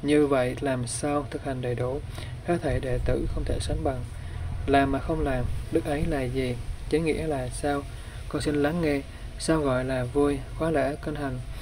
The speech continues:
Phát tâm làm sao, dứt hết nghi ngờ, sao gọi tinh tấn, nghe, nhận, không chán? Lúc nào đạt được, kiên cố lắng nghe?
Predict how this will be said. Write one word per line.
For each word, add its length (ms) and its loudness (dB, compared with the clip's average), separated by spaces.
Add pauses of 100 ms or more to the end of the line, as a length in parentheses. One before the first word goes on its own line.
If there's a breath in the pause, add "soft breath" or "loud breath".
(400 loud breath)
Phát 180 2
tâm 140 2
làm 240 0
sao, 300 -2
dứt 180 -4
hết 220 -2
nghi 80 4
ngờ, 260 -2 (380 loud breath)
sao 180 2
gọi 260 0
tinh 220 -2
tấn, 340 0
nghe, 220 0 (160)
nhận, 160 0 (140)
không 180 -4
chán? 280 2 (500 loud breath)
Lúc 120 2
nào 220 2
đạt 220 -6
được, 160 -4 (320)
kiên 220 2
cố 180 4
lắng 180 0
nghe? 180 0